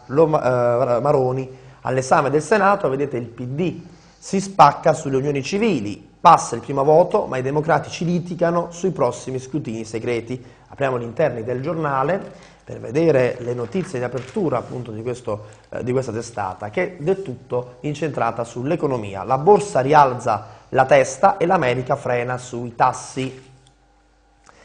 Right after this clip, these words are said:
Rimbalzo del cinque per cento a Piazza Affari, con le banche resuscitate al via dell'Unione Europea alla bad bank.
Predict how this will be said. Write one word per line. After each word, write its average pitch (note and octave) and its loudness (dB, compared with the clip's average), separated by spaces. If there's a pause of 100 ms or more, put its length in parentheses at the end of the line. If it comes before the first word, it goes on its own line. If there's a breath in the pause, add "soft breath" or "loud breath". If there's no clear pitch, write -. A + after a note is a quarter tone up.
(220 soft breath)
Rimbalzo C#3+ 6
del C3 2
cinque C#3+ -2
per B2+ -4
cento C#3 -2
a G2+ -8
Piazza A#2+ 0
Affari, D3+ 4
con C#3 0
le D#3+ 2
banche B2+ 0
resuscitate D3+ 0
al F#3 -2
via C3 -2
dell'Unione D#3 0
Europea C3+ 0
alla A#2+ -2
bad D3 2
bank. G#2+ -2